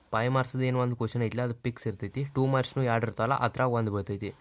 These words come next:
So, ನಿಮ್ಗೆ ಟೋಟಲ್ ಎಷ್ಟು ಮಾರ್ಕ್ಸ್ ಆದವಪ್ಪ ಅಂದ್ರೆ ನೈನ್ ಮಾರ್ಕ್ಸ್. So, ಇದು ಯಾವ ಪಾರ್ಟ್ ಮ್ಯಾಗ ಅಂದ್ರೆ limits and derivatives. So, ಫಸ್ಟ್ ಫೋರ್ ಮಾರ್ಕ್ಸ್ ಕ್ವಶನ್ ನೋಡ್ನು. So, ಫಸ್ಟ್ ಕ್ವಶನ್ ಇಲ್ಲಿ ಐತ್ರಿ,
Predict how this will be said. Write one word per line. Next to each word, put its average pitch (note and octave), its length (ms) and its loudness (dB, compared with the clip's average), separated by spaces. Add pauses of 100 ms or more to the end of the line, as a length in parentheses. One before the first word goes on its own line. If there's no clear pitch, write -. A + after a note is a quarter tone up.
(380)
So, A#2+ 80 2
ನಿಮ್ಗೆ A2+ 180 2
ಟೋಟಲ್ A2+ 320 0
ಎಷ್ಟು A#2+ 180 0
ಮಾರ್ಕ್ಸ್ A#2+ 240 0
ಆದವಪ್ಪ A2+ 280 -2
ಅಂದ್ರೆ A#2+ 400 -2 (440)
ನೈನ್ A2+ 220 -2
ಮಾರ್ಕ್ಸ್. F#2 280 -8 (580)
So, B2 120 0
ಇದು A2 100 0
ಯಾವ G#2+ 200 0
ಪಾರ್ಟ್ C3+ 300 0
ಮ್ಯಾಗ B2+ 160 0
ಅಂದ್ರೆ A2+ 440 -2
limits A#2+ 380 0
and C#3+ 300 0
derivatives. G#2 640 -2 (560)
So, A2 120 0
ಫಸ್ಟ್ C3+ 380 -2
ಫೋರ್ B2+ 240 2
ಮಾರ್ಕ್ಸ್ C3 380 0
ಕ್ವಶನ್ B2 320 0
ನೋಡ್ನು. A2 300 0 (460)
So, A#2+ 80 -2
ಫಸ್ಟ್ C3+ 240 0
ಕ್ವಶನ್ C#3 280 0
ಇಲ್ಲಿ C3 180 2
ಐತ್ರಿ, D3+ 300 -4